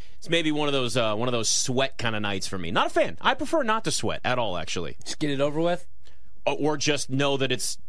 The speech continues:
Speaker 1: you know, it's in hand. Knicks
Speaker 2: Just
Speaker 1: up
Speaker 2: get the
Speaker 1: twenty
Speaker 2: dub.
Speaker 1: right now. I feel good.
Speaker 2: Yeah, yeah. I had one of those last night for the first time in a long time, actually. It was, uh, my main man, Sam Hauser,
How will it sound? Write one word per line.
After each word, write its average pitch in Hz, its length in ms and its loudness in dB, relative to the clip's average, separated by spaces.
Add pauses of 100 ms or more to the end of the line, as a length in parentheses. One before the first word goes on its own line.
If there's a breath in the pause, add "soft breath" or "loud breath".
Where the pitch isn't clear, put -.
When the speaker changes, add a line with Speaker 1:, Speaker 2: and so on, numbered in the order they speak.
(400)
Speaker 1:
you 92 100 0
know, 113 240 0
it's - 180 0
in 135 120 2
hand. 131 280 2
Knicks 131 180 0
Speaker 2:
Just - 20 2
Speaker 1:
up 147 80 6
Speaker 2:
get - 60 -2
the 135 100 0
Speaker 1:
twenty 147 140 6
Speaker 2:
dub. 135 80 4
Speaker 1:
right 107 120 0
now. 95 160 0
I 98 80 2
feel 127 160 0
good. 101 300 0 (140)
Speaker 2:
Yeah, 170 380 2
yeah. 160 280 0
I 208 80 8
had 269 100 4
one 269 120 2
of 247 40 2
those 233 180 2
last 220 240 4
night 214 200 2
for 165 140 0
the 143 60 -2
first 185 280 0
time 190 140 4
in 165 40 0
a 160 40 0
long 170 380 2
time, 139 240 2
actually. 127 360 0
It 127 80 -2
was, 127 240 -2
uh, 117 380 0 (120)
my 131 140 -2
main 190 320 0
man, 190 280 2
Sam 220 380 0
Hauser, 170 560 0